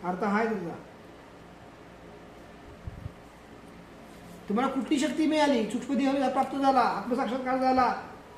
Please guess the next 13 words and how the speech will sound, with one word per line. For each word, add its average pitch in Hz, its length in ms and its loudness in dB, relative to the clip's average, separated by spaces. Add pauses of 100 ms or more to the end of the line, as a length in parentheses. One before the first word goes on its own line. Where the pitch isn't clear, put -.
(140)
वाईट 233 420 6
काम 285 220 6
करायला 285 240 6
लागला, 269 420 10 (1600)
तरी 214 80 -6
तुमचं 220 260 0
वर 226 100 4
गती 208 220 2
नाही 208 140 0
मिळणार, 175 260 -4 (100)
खाली 190 100 -4
गती 170 200 -2
मिळणार, 151 300 -10